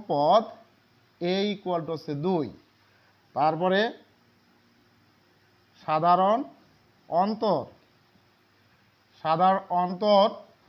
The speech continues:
D equal to হচ্ছে কত? ফোর মাইনাস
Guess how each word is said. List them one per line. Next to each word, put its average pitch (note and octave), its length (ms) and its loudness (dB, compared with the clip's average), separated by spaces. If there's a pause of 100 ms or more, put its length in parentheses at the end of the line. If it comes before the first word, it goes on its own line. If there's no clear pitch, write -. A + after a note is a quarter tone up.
(340)
D A#2+ 140 -8 (260)
equal F#3 420 -2
to D#3 120 -6
হচ্ছে D#3 260 -10
কত? E3 140 -8 (500)
ফোর F3+ 240 -2 (280)
মাইনাস D#3+ 320 -4